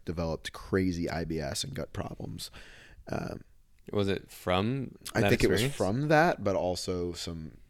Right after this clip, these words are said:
Speaker 1: hatred towards some people in my life and myself,
Speaker 2: Mm.
Speaker 1: um, emotionally not processing things, right? But,
Speaker 2: Mm-hmm.
Speaker 1: uh,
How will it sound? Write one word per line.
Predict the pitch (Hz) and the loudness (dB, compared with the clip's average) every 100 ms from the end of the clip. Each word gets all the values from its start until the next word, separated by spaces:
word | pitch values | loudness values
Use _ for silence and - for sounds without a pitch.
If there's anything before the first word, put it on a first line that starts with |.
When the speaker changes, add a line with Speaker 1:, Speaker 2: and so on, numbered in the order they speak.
| - - - - - | -20 -20 -20 -20 -18
Speaker 1:
hatred | - 87 80 - 80 82 | -10 -6 -4 -2 -4 -4
towards | - 90 | -8 -6
some | 90 | -8
people | - 95 - 87 | -8 -10 -8 -8
in | 90 | -8
my | 82 | -6
life | 78 78 82 - - - | -6 -6 -6 -10 -14 -12
and | - - - - - - | -10 -12 -16 -20 -20 -16
myself, | - 73 - 76 - - - - - | -8 -4 -2 -2 -4 -8 -16 -18 -8
Speaker 2:
Mm. | 90 87 87 | -6 -6 -2
Speaker 1:
um, | 87 - - - | -2 -2 -6 2
emotionally | 98 90 - 98 87 90 | 4 4 0 -4 -4 -4
not | - - | -4 -2
processing | 87 - - - - - | -2 -2 -2 -2 -4 -6
things, | 85 90 85 | -10 -8 -2
right? | 85 87 90 | 0 0 0
But, | 85 | -2
Speaker 2:
Mm-hmm. | 87 85 - - - - - - - - | -2 -10 -16 -20 -20 -20 -20 -20 -12 -4
Speaker 1:
uh, | 78 78 | -4 -4